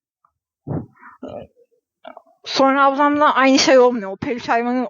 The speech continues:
o şekilde tutmuyoruz oynarken. Şimdi ebeveyni iki çocuk boğuşurken bir peluş hayvanı şöyle tutsun, biri başka türlü tutsun.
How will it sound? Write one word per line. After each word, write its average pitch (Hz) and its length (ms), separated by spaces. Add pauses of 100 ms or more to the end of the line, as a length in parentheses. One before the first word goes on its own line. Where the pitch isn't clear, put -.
o 240 100
şekilde 233 380
tutmuyoruz 170 480
oynarken. 208 560 (4000)
Şimdi 269 340
ebeveyni 269 680 (100)
iki - 160
çocuk 226 260 (140)
boğuşurken 247 680 (460)
bir 254 100
peluş - 260
hayvanı 226 280
şöyle 240 180
tutsun, - 320
biri 226 140
başka - 260
türlü 208 160
tutsun. - 360